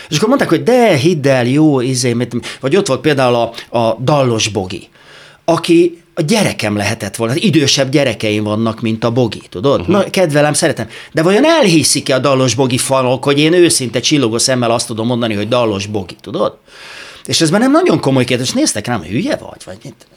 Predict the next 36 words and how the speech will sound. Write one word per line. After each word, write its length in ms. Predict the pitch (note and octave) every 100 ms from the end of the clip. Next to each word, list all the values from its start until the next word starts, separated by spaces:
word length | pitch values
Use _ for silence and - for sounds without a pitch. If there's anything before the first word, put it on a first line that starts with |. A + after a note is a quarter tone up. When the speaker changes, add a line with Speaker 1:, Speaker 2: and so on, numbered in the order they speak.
| _
Speaker 1:
És 100 | -
akkor 120 | D#3 G3
még 180 | A#3
egy 160 | B2+ A2
évadot 360 | B2+ G#2+ F#2 G2+
lehúztunk, 800 | F#2+ A2+ A#2 - F3 G#3+ B3 - _ _ _ _
és 120 | A#3+
akkor 120 | A#2+
mondtam, 200 | A#2+ A2
hogy 120 | G2 -
"Na, 100 | G#2
fi-, 160 | - -
figyeljetek, 340 | G#2 F#2 - - _ _ _ _ _ _ _ _ _ _ _ _ -
vége, 240 | E2+ -
ezt 160 | - -
adjátok 400 | A2 F2+ - -
oda 120 | D#2
valaki 320 | E2+ - - -
másnak." 280 | - - - _ _ _ _ _ _ _ _ _ _ _ _
Mert 220 | A#2+ C3+
a-, 100 | -
nem, 180 | F3 F#3+
nem, 320 | E3+ E3 F#3+ F3 -
attól, 500 | F3+ F#3 D#3 C3+ -
tehát 240 | C#3+ -
attól 460 | F#3 G#3 G#3 C#3 A2
féltem, 640 | - C3+ E3 E3+ E3+ D#3+
hogy 200 | A#2 A#2
nem 240 | C#3 D#3 C#3
vagyok 280 | G#2+ F#2
hiteles 480 | - A2+ G#2+ F2+ -
abban 260 | G2 G2 E2+
a, 180 | E2+ - - _ _ -
a, 160 | E2+
a 80 | -
műsorban. 600 | G2+ E2+ - - - -